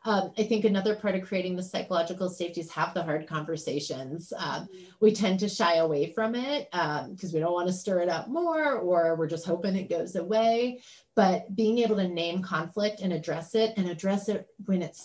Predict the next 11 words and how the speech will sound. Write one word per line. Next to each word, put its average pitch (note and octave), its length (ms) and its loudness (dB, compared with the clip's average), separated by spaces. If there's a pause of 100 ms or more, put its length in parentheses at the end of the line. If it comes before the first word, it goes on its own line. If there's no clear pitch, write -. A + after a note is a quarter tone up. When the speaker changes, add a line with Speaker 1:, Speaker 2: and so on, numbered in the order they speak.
Speaker 1:
small C#3 680 -6
rather D#3+ 340 -2
than D#3+ 160 -2
when D#3 120 -2
it's G3+ 180 -4
Speaker 2:
Mm. G3+ 260 -2
Speaker 1:
imploding. B2+ 580 -6 (420)
Speaker 2:
Yeah. B3+ 160 4
Speaker 1:
Even C#4+ 320 2
if A3 240 4
it's G3 180 -2